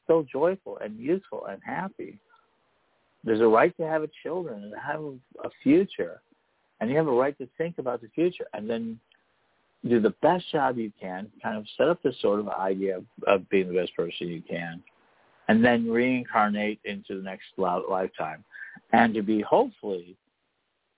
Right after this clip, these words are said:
in a, a community and a culture that is developing that will accept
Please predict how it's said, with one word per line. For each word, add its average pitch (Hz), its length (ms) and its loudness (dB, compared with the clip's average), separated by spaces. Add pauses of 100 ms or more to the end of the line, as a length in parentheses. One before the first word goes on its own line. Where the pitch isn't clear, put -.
(120)
in 127 120 -2
a, 117 420 -6
a - 60 -6
community 151 840 -4
and 104 160 -10
a - 80 -14 (260)
culture 208 340 4
that 101 160 4
is 92 160 -4
developing 87 560 -8 (200)
that 104 140 4
will 104 200 4
accept - 480 2